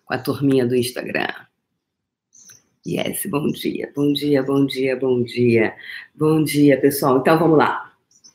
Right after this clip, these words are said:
Estamos aqui ao vivo com o YouTube aqui e Instagram aqui. Bom dia. Então, sete horas e dez minutos do dia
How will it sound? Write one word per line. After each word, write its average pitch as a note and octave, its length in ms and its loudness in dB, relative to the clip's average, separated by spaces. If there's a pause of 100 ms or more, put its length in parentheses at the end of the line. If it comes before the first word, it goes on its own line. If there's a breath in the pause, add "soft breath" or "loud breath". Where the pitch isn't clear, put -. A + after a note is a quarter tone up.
(580)
Estamos E3 380 4
aqui D3 360 0
ao G3 300 6
vivo F3 500 4
com D3 300 4
o C3 60 4
YouTube D#3+ 720 0
aqui A#2+ 520 0 (380 soft breath)
e G#3+ 240 -2
Instagram F3 640 -2
aqui. D3+ 340 -4
Bom F#3+ 260 6
dia. D3+ 300 0
Então, C#3 260 0 (240 loud breath)
sete G3+ 560 0
horas D#3 460 4
e C#3+ 60 -6
dez D3 340 2
minutos C#3 540 2
do C#3 100 -2
dia C3+ 480 0